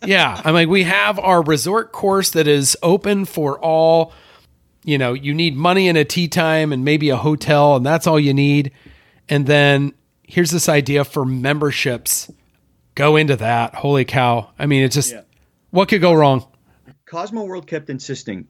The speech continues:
Speaker 2: "Oh, no, no, it's still gonna be, you're still gonna be able to play it. It's just that we have this going on over here, the side deal going on over here." And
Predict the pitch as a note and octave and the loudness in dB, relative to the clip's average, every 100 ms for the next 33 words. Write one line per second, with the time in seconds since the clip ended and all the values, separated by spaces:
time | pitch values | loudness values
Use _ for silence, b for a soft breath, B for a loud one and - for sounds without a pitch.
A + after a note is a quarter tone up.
0 | - D3 D3+ C3+ B2 F#2+ - A#2 - - | -2 2 2 2 0 -2 -6 -6 -4 0
1 | C#3 D3 D3+ C#3 B2+ A2 - B2+ C#3+ C#3 | 2 4 2 2 0 0 0 2 2 4
2 | D3 C#3+ C3 - F3+ C3 D#2 - - A2+ | 4 2 0 0 2 2 0 -6 -8 -8
3 | - A2 G2+ A2+ A2 G#2+ A2+ F#2 G2+ - | -4 -4 -4 -6 -6 -4 -4 -2 -6 -2
4 | A2 G2+ F#2 F#2 F#2 F2 E2 G2+ D#2 E2 | -4 -2 -2 -2 -2 -4 -2 -2 -2 -2
5 | - B2 G#2+ A2 G2 F2+ E2+ E2+ D#2+ E2 | 0 0 0 0 0 0 0 -2 -2 -6
6 | D#2+ F2 F#3 C3+ - B B B B E3 | -6 -4 0 0 -2 B B B B -2
7 | D3 C#3 C3 | 0 2 0